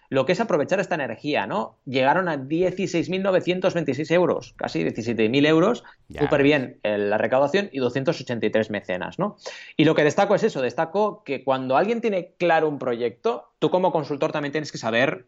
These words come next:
Speaker 1: pues, tener mano izquierda y decir, "Vale, en este caso sí". Cualquier otro creador me hubiera venido con tres proyectos para lanzarlos a la vez y hubiera dicho, "No, no lo veo".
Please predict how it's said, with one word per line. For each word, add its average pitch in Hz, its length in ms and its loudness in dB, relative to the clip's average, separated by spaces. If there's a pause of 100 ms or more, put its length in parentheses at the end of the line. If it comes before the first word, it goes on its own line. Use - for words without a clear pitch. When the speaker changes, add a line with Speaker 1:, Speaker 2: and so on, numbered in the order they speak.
(140)
Speaker 1:
pues, 92 640 -10
tener 95 240 -4
mano 107 180 0
izquierda 156 420 2
y 185 40 4
decir, 135 220 0
"Vale, 139 160 4
en 120 80 -2
este 123 220 -2
caso 175 200 -2
sí". 165 340 0 (340)
Cualquier 147 300 4
otro 190 260 2
creador 180 440 2
me 156 80 -8
hubiera 139 200 0
venido 175 280 -2
con 170 160 -4
tres 175 180 -4
proyectos 170 520 -6
para 110 140 0
lanzarlos 123 380 -2
a 160 40 0
la 147 80 2
vez 160 160 0
y - 40 -4
hubiera 120 140 2
dicho, 117 240 0
"No, 117 400 -2
no 123 120 2
lo 131 100 4
veo". 107 280 2